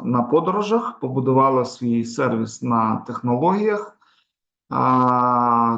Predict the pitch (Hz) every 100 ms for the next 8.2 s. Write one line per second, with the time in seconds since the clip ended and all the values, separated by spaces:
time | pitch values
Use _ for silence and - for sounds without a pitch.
0 | 117 117 135 139 127 123 117 131 135 127
1 | 117 120 113 110 - 120 135 117 - 113
2 | 110 107 107 107 107 - 131 127 - 143
3 | 143 131 120 120 120 117 117 113 113 113
4 | 120 120 131 131 131 120 120 117 117 107
5 | 120 175 202 165 143 - - 123 135 131
6 | - - 127 123 131 - 196 185 - 156
7 | - 156 151 139 143 139 135 - 131 131
8 | 127 120